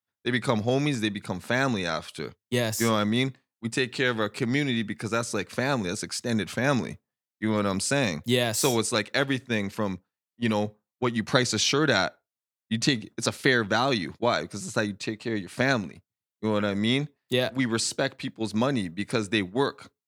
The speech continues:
Speaker 1: You know, they gotta feed their family. <laughs> You know what
Speaker 2: Mm-hmm.
Speaker 1: I'm saying?
Speaker 2: Yeah.
Speaker 1: Like, I don't know how, I don't know if I'm getting redundant with it, but when you see it,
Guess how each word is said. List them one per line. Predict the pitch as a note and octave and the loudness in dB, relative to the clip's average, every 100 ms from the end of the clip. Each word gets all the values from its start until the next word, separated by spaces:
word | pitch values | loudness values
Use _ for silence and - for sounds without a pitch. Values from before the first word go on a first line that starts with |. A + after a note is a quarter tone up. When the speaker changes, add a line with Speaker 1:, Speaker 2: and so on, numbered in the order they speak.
| _ _ - | _ _ -4
Speaker 1:
You | A2+ | 0
know, | A2+ | 2
they | A#2+ | 2
gotta | A#2+ G2+ | 0 -2
feed | - B2+ | -2 -2
their | G2+ | -2
family. | - B2 C#3+ A2+ C#2 A#2 | -2 2 2 0 -6 -6
<laughs> | |
You | B2+ D3 | 0 4
know | |
what | C3 | 6
Speaker 2:
Mm-hmm. | C3 | 6
Speaker 1:
I'm | A#2+ | 4
saying? | A#2 A#2+ B2 C3+ D3+ | 2 2 2 0 -2
Speaker 2:
Yeah. | B2 B2+ A#2+ | 0 2 4
Speaker 1:
Like, | C3 F2 | 2 2
I | C3+ | 0
don't | C#3 | 2
know | B2 A#2 | 0 0
how, | A#2 A2 G#2 - _ _ | 2 0 -2 -8 _ _
I | A2 | -2
don't | B2 | 0
know | B2 A#2+ | 0 -2
if | A2+ | -2
I'm | A2+ | -2
getting | A2+ G#2+ G2 | 0 -2 -2
redundant | F#2+ G#2+ D#3 D3 E2+ | -4 0 0 0 -4
with | F#2+ F2 G2 | -6 -6 -4
it, | E2+ - _ _ A2+ | -6 -8 _ _ -8
but | |
when | G#2+ A2+ G#2+ | -4 -4 -4
you | |
see | G#2 - E3+ D#3 | -4 -4 -2 0
it, | A2 - | 0 -2